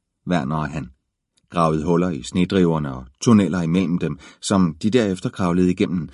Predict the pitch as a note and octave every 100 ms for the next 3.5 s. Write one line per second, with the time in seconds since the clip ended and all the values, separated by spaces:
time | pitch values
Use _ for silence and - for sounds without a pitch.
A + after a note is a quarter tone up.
0 | _ - G#2+ A#2 A#2 A#2+ B2 F#2+ F#2 -
1 | A2+ F#2 - _ - C3+ G#2+ G#2+ - A2+
2 | A2 C3+ A#2 G2+ F#2+ A2+ A#2 A2 G2 -
3 | A#2 F2 - -